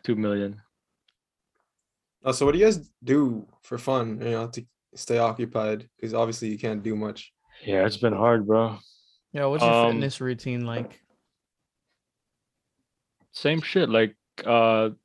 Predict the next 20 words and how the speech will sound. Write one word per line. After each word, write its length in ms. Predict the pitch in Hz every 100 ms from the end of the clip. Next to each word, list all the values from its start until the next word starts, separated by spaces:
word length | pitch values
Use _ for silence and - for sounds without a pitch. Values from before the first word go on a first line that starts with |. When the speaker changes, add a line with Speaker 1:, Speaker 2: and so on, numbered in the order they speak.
| -
Speaker 1:
to 80 |
keep 220 | - 131 131
me 80 |
oc-, 180 | 117 110 -
yeah. 240 | 147 127 - _ - _ _ _ - - _ _ -
Here, 240 | 143 113
overall, 600 | 139 131 139 143 165 175 -
two 280 | - 156 165
million 640 | 165 147 151 151 147 147 -
and 240 | 127 123 -
two 140 | 151 139
hundred 360 | 139 135 123
six 320 | - 127 - -
thousand 680 | 120 117 107 110 110 107 110 _ - - -
twenty-one 560 | 120 110 110 107 104 -
cases. 380 | - 104 - - - - _ _ _ _ _ _ _ _ _
Overall. 560 | 135 113 101 92 90 - _ _ _ _ _ _
Speaker 2:
Fuck. 140 | - - _ _ _ _ _ _ _ -
Speaker 1:
So, 440 | - 127 120 113
yeah, 380 | 110 110 101 90